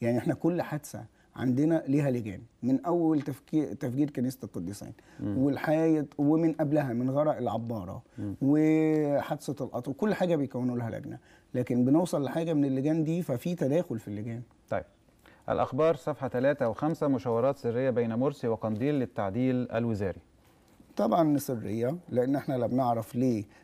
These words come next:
Speaker 1: بينتخبوا فلان، آه، بيختاروا وزير، ولا ليه بيمشوه. كأنه أمر لا يخص الناس. فحتى هتلاقي في الفترة الأخيرة الوزراء دول محدش يعرفهم حتى بالاسم.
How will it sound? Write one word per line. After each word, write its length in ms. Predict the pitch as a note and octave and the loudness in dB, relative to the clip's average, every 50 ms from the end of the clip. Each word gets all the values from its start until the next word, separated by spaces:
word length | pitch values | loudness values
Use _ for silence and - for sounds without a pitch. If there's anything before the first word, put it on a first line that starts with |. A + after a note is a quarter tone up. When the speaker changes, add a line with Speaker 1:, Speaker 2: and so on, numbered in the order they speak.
| _ - - | _ -4 0
Speaker 1:
بينتخبوا 520 | B2+ C3 C3 B2+ - D#3 C3+ C#3 C3 B2+ | 2 2 2 4 2 0 -2 0 -2 -2
فلان، 400 | A#2+ - C3+ C3 C3+ C3+ C#3 D3+ - _ _ _ _ _ - | -2 -2 0 2 2 2 0 -2 -4 _ _ _ _ _ -6
آه، 160 | B2 A2 A2 | -2 0 2
بيختاروا 560 | G#2+ A2 C3 B2+ - - C#3 B2+ C#3 C#3+ C#3+ | 2 2 2 0 0 0 -2 0 2 4 2
وزير، 340 | B2 A#2+ B2+ C#3 C#3 C#3 C#3 | 2 2 2 0 0 -2 -2
ولا 280 | D3+ C#3 C#3+ D3 C#3 C3 | -2 0 0 2 2 2
ليه 280 | B2+ C#3 C#3 C#3 C3+ - | 2 2 2 0 0 -2
بيمشوه. 560 | B2 B2 B2 A#2 A#2 A2+ - - - G2 F#2+ - _ - _ _ _ _ _ _ _ _ _ _ _ _ _ - | -2 -2 0 0 -2 -4 -6 -8 -10 -10 -12 -12 _ -20 _ _ _ _ _ _ _ _ _ _ _ _ _ -4
كأنه 380 | - C3+ C#3+ D3+ D3 C3+ - | 0 2 4 4 4 4 4
أمر 200 | D3 D3 C#3+ C#3 | 2 2 4 4
لا 140 | C3+ C#3 C3+ | 4 4 4
يخص 320 | C3 B2 - - - - - | 2 2 -2 -10 -12 -8 -8
الناس. 480 | G2 F#2+ G2 - - - - - _ _ _ _ _ _ _ _ _ _ _ _ _ | -8 -8 -8 -12 -16 -20 -20 -20 _ _ _ _ _ _ _ _ _ _ _ _ _
فحتى 600 | - - C3+ C3 C3 A2+ - - E3 D#3+ - D#3 | -8 -2 0 0 0 0 0 -2 -2 -2 0 -2
هتلاقي 440 | D3 C3 - D3+ D#3 E3 B2 A#2+ A2+ | -2 0 0 2 2 2 0 -2 -6
في 100 | - A2+ | -6 -6
الفترة 380 | G#2+ - - C#3+ C#3+ D#3+ C#3+ | -8 -4 -4 -4 -2 -2 -4
الأخيرة 420 | A2+ - - - - C#3+ C3 B2 A#2 | -4 -4 -6 -4 0 0 2 2 0
الوزراء 440 | A2+ A2+ A#2 A#2+ B2+ B2 C3+ C3+ | 0 -2 -2 -2 0 0 0 0
دول 280 | B2+ B2 A#2+ C3 D3 D3 - - _ - - - _ - - | -2 -2 -2 -2 -2 -4 -6 -10 _ -20 -20 -20 _ -2 -2
محدش 400 | - - D#3+ E3 D#3+ D3+ - - | 0 2 2 0 0 -2 -4 -2
يعرفهم 400 | B2+ A#2+ C3 C3 - - C3 - | 0 0 0 -2 -2 -6 -8 -6
حتى 260 | - C#3+ - - B2+ | -6 -8 -4 -4 -2
بالاسم. 360 | A#2 A#2 - - A#2 - - | -2 -2 -4 -6 -8 -10 -10